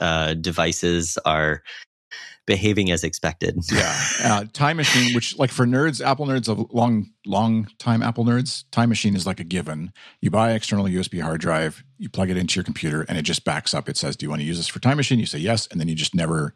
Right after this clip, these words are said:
Speaker 2: use it again, generally, until your computer blows up,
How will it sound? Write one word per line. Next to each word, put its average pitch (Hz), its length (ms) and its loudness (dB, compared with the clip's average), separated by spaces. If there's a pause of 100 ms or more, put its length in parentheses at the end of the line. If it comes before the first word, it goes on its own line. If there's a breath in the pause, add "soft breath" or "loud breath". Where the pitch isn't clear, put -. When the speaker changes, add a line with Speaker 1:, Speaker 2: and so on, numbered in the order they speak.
Speaker 2:
use 82 180 0
it 73 60 -6
again, 71 300 -8 (460 loud breath)
generally, 82 560 -2 (100)
until 113 280 0
your 104 100 2
computer 87 420 -2 (100)
blows 82 260 0
up, - 240 -2